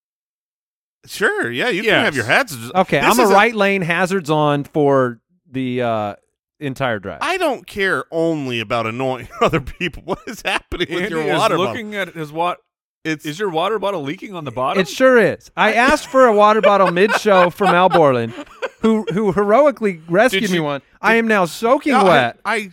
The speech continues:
Speaker 3: There's a big old crack at the bottom.
Speaker 2: Did
Speaker 1: squeeze it.
Speaker 2: Did you, did you make sure to say "not punctured"?
Speaker 3: It's just dripping. It's just a solid drip.
Speaker 1: Wow, you, you're, yeah, your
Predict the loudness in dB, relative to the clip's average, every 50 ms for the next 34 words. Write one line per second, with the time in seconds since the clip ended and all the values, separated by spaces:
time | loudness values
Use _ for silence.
0 | _ _ -6 -2 -2 -2 0 0 0 2 4 4 2 2 0 -2 0 0 0 0
1 | -2 -2 -4 -2 0 2 4 4 4 2 0 -4 -4 -2 0 0 0 0 0 -4
2 | -6 -8 -10 -10 _ _ _ _ _ _ _ _ _ _ _ _ -14 -12 -12 -10
3 | -8 -8 -8 -10 -10 -16 -14 -10 -10 -8 -8 -8 -6 -4 -4 -6 -6 -6 -8 -8
4 | -8 -8 -8 -12 -14 -10 -8 -6 -4 -4 -4 -6 -6 -8 -6 -6 -6 -8 _ -10
5 | -10 -10 -10 -12 -12 -12 -12 -14 _ _ _ _ _ _ -10 -10 -10 -12 -16 -8
6 | -4 -2 -2 -2 -4 -4 -2 -2 0 0 -2 -6 -8 -8 -8 -8 -6 -6 -6 -6
7 | -6 -6 -8 -6 -4 -4 -2 -2 -2 -4 -4 -4 -4 -4 -4 -4 -10 _ _ _
8 | _ -20 -18 -16 -14 -14 -12 -12 -10 -10 -8 -8 -8 -8 -8 -10 -10 -12 -12 -10
9 | -10 -8 -8 -8 -10 -10 -8 -4 -2 -2 -2 -2 -2 -2 -2